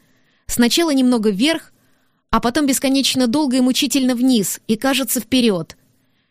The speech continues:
Не знаю, почему я не закричала. Может, потому что вначале забыла, как дышать,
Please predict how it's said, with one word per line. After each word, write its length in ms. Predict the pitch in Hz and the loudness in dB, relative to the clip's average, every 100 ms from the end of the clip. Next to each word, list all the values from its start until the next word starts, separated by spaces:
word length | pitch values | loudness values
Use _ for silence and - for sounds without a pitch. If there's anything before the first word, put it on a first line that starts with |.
| - | -2
Не 160 | 233 269 | 0 2
знаю, 260 | 311 370 | 0 -2
почему 320 | 285 - 285 | -2 -2 0
я 80 | 302 | 0
не 140 | 269 247 | 0 0
закричала. 760 | 247 254 247 - 202 170 - - _ _ _ _ - | 0 -2 0 0 0 -2 -6 -12 _ _ _ _ -2
Может, 320 | 240 330 294 | 0 0 -2
потому 280 | 269 277 311 | -2 -2 -2
что 460 | - 285 254 247 - | -2 0 0 -2 -6
вначале 500 | 202 240 254 311 277 | -2 0 0 0 0
забыла, 360 | 254 254 269 247 | 0 0 0 -2
как 220 | 240 208 | -2 0
дышать, 520 | 202 208 277 269 - | 0 0 0 -2 -4